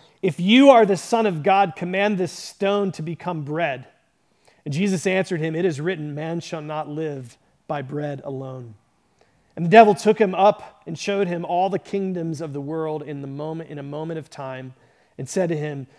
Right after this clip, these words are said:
'To you I will give all this authority and their glory, for it has been delivered to me, and I give it to whom I will.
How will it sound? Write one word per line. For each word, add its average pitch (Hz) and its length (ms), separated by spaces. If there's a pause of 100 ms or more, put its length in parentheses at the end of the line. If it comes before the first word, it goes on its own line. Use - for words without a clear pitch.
(100)
'To 160 100
you 185 300
I 175 100
will 160 160
give 151 240
all 160 380
this 160 180
authority 151 800
and 165 260
their 175 140
glory, 143 640 (180)
for 147 200
it 160 100
has 147 100
been 143 220
delivered 147 460
to 147 120
me, 156 360
and 151 120
I 143 100
give 151 260
it 151 140
to 147 100
whom 156 320
I 135 160
will. 131 460